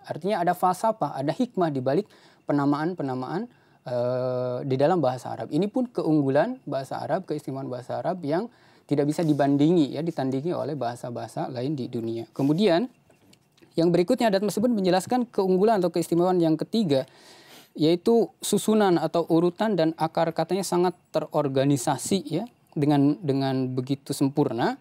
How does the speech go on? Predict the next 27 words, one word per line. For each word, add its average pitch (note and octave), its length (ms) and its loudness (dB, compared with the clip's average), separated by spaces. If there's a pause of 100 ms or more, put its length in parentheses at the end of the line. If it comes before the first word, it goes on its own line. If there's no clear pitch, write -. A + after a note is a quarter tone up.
(720)
Kemudian F#3 1000 2 (1040)
tadi F#3 180 2
membawa F3 460 4
satu F#3+ 320 -2
rangkaian F3+ 400 2
hikmah, D3+ 640 -2
ya, F3+ 240 -6
antara F3+ 640 2 (180)
kata E3+ 320 -2
kerja E3 560 2
dengan E3 380 0
kata D#3+ 260 0
benda D3+ 600 2 (420)
itu A#3 720 0 (500)
menunjukkan E3 540 2
satu F3 320 -2
rangkaian F3+ 400 0
dan G3 180 0
keterhubungan, D#3 840 2
gitu, C3+ 340 -14
ya. - 40 -20 (680)
Jadi D3+ 400 0 (160)
dari F3 240 2
satu A3 240 0
akar A3 240 2
kata G#3+ 320 2
yang B3 160 -2